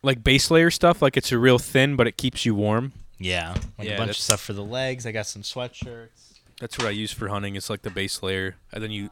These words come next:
Speaker 1: layer up on top of it.
Speaker 2: A good amount of, uh, Pokemon cards.
Speaker 1: Ooh.
Speaker 2: Of course.
Speaker 1: Did I tell you I bought, um, what is that called? That giant box with the Charizard on it?
Speaker 2: Champion's Path.
Speaker 1: Yes, for
Speaker 2: The
Speaker 1: sixty
Speaker 2: Elite
Speaker 1: bucks at
Speaker 2: Trainer
Speaker 1: by the,
Speaker 2: box?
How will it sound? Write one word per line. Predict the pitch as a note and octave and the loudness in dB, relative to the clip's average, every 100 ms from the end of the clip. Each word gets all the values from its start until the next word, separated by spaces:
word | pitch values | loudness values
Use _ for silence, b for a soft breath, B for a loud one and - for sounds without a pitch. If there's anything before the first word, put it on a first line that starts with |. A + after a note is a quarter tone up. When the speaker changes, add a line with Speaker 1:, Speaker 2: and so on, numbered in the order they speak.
| _ | _
Speaker 1:
layer | A2+ A#2 A2+ G#2+ | -8 -2 0 -2
up | G#2+ | -2
on | G#2+ | -6
top | G#2 G2 G2 | -4 -6 -4
of | G#2 | -6
it. | G#2+ - - _ _ - | -8 -8 -12 _ _ -20
Speaker 2:
A | - _ _ _ _ _ _ _ _ | -20 _ _ _ _ _ _ _ _
good | - - | -20 -20
amount | C#3+ C3 A2+ | -20 -20 -20
of, | G2+ G#2+ | -20 -20
uh, | F#2+ F#2+ | -20 -18
Pokemon | C#3+ - A2 G2 F#2 | -16 -14 -12 -12 -10
cards. | F2+ G2 A#2+ E3+ - - - | -8 -6 -6 -8 -10 -10 -4
Speaker 1:
Ooh. | B2 A3 A#3 C#3 A#2+ | -2 0 0 0 2
Speaker 2:
Of | |
course. | A2 G2+ G#2+ G#2 - - _ b b b b | 2 2 0 0 -2 -6 _ b b b b
Speaker 1:
Did | D3 | 4
I | D3+ | 6
tell | D#3+ D#3+ | 4 2
you | D3+ F3 D3 | 2 2 2
I | B2+ | 0
bought, | A#2 A#2+ B2+ B2+ - | 2 2 2 0 -8
um, | A2+ G#2 G2+ G2+ G2+ - b b b b _ | -8 -6 -6 -10 -14 -20 b b b b _
what | B2+ | -10
is | C3 | -6
that | D#3 - | -8 -8
called? | D#3 D3+ | -10 -6
That | C3 A2+ | -8 -8
giant | A2 A2+ B2 G#2 | -8 -4 -4 -4
box | A2 A#2 C3+ | -4 -4 -6
with | |
the | A2 | -8
Charizard | - G#2+ G#2+ A#2+ A#2+ | -6 -6 -4 -4 -4
on | A#2+ B2+ | -4 -2
it? | C3 | 0
Speaker 2:
Champion's | A2 - A2 G#2 | 0 2 0 -2
Path. | - G#2 G2+ G#2+ - | -2 -2 -2 -6 -12
Speaker 1:
Yes, | A2+ A2+ A#2+ A2 - | -8 -2 0 0 -4
for | - | -8
Speaker 2:
The | A2+ | -6
Speaker 1:
sixty | - - G#2 G2+ | -2 0 2 2
Speaker 2:
Elite | A2 | 6
Speaker 1:
bucks | C3+ C3 | 6 6
at | A2+ | 4
Speaker 2:
Trainer | A#2+ | 2
Speaker 1:
by | A#2 A#2+ | 4 4
the, | B2 | 2
Speaker 2:
box? | C#3+ - | -4 -14